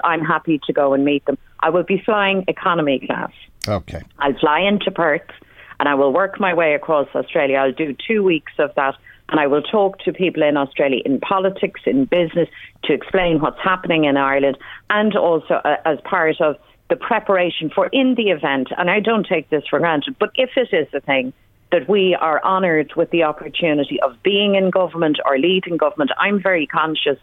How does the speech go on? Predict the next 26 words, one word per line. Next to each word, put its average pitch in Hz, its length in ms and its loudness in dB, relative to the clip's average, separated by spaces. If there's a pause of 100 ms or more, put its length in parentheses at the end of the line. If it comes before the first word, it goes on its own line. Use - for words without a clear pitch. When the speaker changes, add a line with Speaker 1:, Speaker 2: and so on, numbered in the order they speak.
(380)
Speaker 1:
that 165 80 2
I, 165 280 2
at 147 120 -2
this 190 240 0
stage, 151 300 0
have 156 180 -2
to 165 120 -2
lay 190 280 2
the 185 140 -2
ground 139 440 0
internationally 156 920 0 (320)
to 147 140 2
explain 196 600 0
our 147 220 2
thinking, 160 600 0 (300)
to 151 120 0
explain 180 560 0
what 160 160 0
needs 160 300 0
to 160 60 -2
get 135 200 -2
done 165 300 2
in - 120 0
Ireland, 147 300 0
and 165 160 0
crucially, 220 540 0